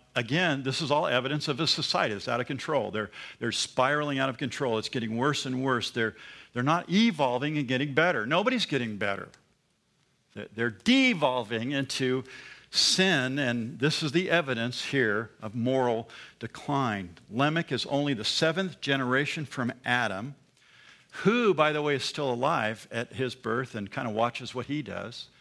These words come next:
Adam is alive. This nine hundred thirty years, he, he's alive. But Lamech becomes a prototype or a model of cor-, of a corrupt Canaanite.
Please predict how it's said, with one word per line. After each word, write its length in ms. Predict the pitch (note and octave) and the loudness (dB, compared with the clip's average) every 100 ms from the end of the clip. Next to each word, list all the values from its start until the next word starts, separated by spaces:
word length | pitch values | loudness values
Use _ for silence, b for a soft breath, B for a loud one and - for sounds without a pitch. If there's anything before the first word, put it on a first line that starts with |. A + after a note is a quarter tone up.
| b | b
Adam 240 | B2 F3 | 0 0
is 80 | D#3 | -2
alive. 400 | C#3+ C#3+ F3+ G2+ | -2 0 -2 -4
This 200 | G2+ - - B B B _ | -8 -10 -12 B B B _
nine 300 | A2+ G#2+ C#3 | -6 0 2
hundred 280 | D#3 D#3 C#3+ | 0 -2 -4
thirty 220 | D3+ D3+ | -4 -2
years, 460 | C#3+ D#3 D3 F#2 - | 0 -2 -2 -6 -4
he, 160 | A#2+ C3 | -4 -4
he's 260 | A2+ B2+ | -6 -6
alive. 420 | C3 A#2+ B2 F2 F2 - B B B B | -4 -4 -4 -6 -10 -20 B B B B
But 140 | A2+ A2+ | -8 0
Lamech 420 | C#3+ F3+ G3 G3 | 2 4 2 0
becomes 400 | F#3+ D3+ C3+ D3 | -4 0 -2 -2
a 40 | |
prototype 800 | C#3 - D#3 E3+ - C#3+ C3+ C#3 | 0 2 2 2 0 0 0 -2
or 80 | C3 | -2
a 60 | |
model 500 | C3 A#2 A#2+ C3+ C3+ | 0 0 2 2 2
of 160 | B2+ - | 0 -2
cor-, 320 | - C3 A#2+ - | -8 -6 -6 -4
of 200 | C3 A#2+ | -4 -2
a 80 | |
corrupt 600 | B2 - A#2 A2 A2 - | -6 -6 -2 0 -2 -8
Canaanite. 1000 | - - A#2 A#2 A2+ - C3 A2 - - | -12 -4 -2 0 -2 -2 -2 -2 -8 -18